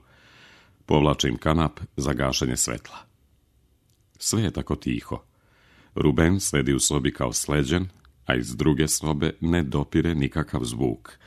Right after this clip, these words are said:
Čak se ni sa bulevara ne čuje ništa, ni kuckanje potpetica po pločicama, ni glasovi, ni zaustavljanje automobila u ulici iza hotela, ni njihovo odlaženje.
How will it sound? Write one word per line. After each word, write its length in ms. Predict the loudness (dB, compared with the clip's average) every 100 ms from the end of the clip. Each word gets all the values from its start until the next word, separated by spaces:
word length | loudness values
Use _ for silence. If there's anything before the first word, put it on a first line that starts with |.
| -20 -20 -20 -4
Čak 240 | -4 -2
se 140 | 2
ni 220 | 4 4 2
sa 160 | 0 0
bulevara 600 | 2 2 2 2 2 0
ne 160 | 0
čuje 280 | -2 0 0
ništa, 480 | 0 -2 -4 -6 -8 -8
ni 180 | -2 0
kuckanje 500 | 2 0 2 0 2
potpetica 640 | 2 -2 0 -2 0 -4 -4
po 180 | -6
pločicama, 800 | -4 0 0 0 -6 -6 -6 -8 -12 _ -2
ni 160 | 0
glasovi, 720 | 4 4 4 -2 -4 -8 -12 -12 -2
ni 160 | 0
zaustavljanje 600 | 2 0 0 -2 -2 0
automobila 720 | 0 0 -2 -2 2 2 2 2
u 40 |
ulici 520 | 2 2 2 0 -2
iza 220 | -2 -2
hotela, 520 | -6 -8 -4 -2 -2 -6 -16 -20 -20 -10
ni 180 | -4 -2
njihovo 400 | 0 -2 0 2
odlaženje. 500 | 2 2 -2 -6 -12